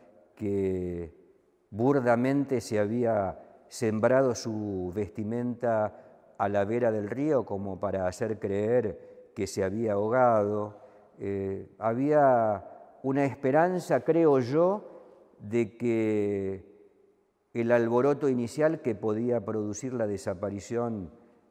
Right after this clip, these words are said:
de un joven en su familia luego se iba a acallar.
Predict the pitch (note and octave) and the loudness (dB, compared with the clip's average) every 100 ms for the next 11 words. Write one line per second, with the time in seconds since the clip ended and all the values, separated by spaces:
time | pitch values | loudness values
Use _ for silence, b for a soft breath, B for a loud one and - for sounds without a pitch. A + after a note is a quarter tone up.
0 | - F#2 A2 A2+ - C3 C3 A2+ G2 G2+ | -14 -6 -4 -4 -2 0 2 0 -2 -4
1 | G2 A#2 G#2 A2+ B2+ E3 G3 C#3 G#2+ A#2+ | -6 -8 -6 -4 -4 -2 0 0 0 0
2 | B2+ A#2+ - G#2+ G#2 A#2 A2+ G#2+ F#2+ - | 0 -2 -4 -4 -2 -2 0 0 -2 -8
3 | B - G2 F#2+ F#2+ G2+ G2 A#2 B2+ F#2 | B -4 0 2 0 -2 -2 0 0 0
4 | E2 | -6